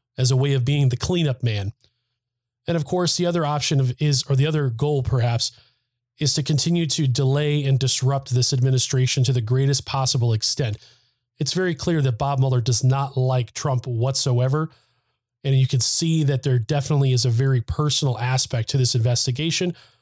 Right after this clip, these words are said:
If Bob Mueller was a true professional,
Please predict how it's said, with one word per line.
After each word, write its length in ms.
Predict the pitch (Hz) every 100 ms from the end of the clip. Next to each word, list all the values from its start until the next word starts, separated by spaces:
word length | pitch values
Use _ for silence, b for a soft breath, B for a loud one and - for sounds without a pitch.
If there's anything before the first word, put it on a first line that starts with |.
| B B _ _ _ _
If 160 | - 127
Bob 200 | 147 147
Mueller 240 | 139 139 135
was 160 | 127 120
a 40 |
true 280 | 110 - 170
professional, 760 | 160 135 156 139 156 151 135